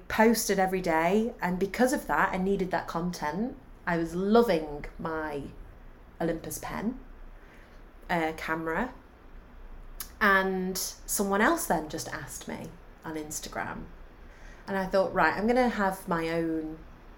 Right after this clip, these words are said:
Instagram. I'll just use my original one, which is, um, Lauren Barber." And my friend said, "Oh, you don't wanna call it that. It needs to be, like, a business." And I thought, "Well, I don't even know if I'm in any business."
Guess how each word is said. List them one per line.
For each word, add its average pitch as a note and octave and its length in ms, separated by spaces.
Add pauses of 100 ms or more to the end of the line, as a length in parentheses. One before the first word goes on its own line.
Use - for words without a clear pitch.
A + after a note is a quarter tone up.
(180)
Instagram. D#3 720
I'll E3+ 140
just E3 240
use D#3+ 400
my D3+ 320 (100)
original D#3 460
one, D#3 380
which - 200
is, - 300 (140)
um, D3 320
Lauren D3+ 240
Barber." D3+ 340
And D3+ 240 (1200)
my F3+ 80
friend E3+ 340
said, D#3+ 160
"Oh, E3 40
you D#3+ 100
don't D#3+ 120
wanna D#3+ 140
call D#3+ 240
it D#3+ 120
that. D#3+ 160
It - 60
needs D#3+ 200
to - 80
be, D#3 80
like, D3 160
a D3 140 (120)
business." F3 760
And E3+ 80
I F#3+ 40
thought, E3+ 200
"Well, F3 100
I E3 40
don't E3+ 200
even E3 180
know F#3 100
if F#3 120
I'm F3+ 120
in A3 360
any F3+ 220
business." F3 840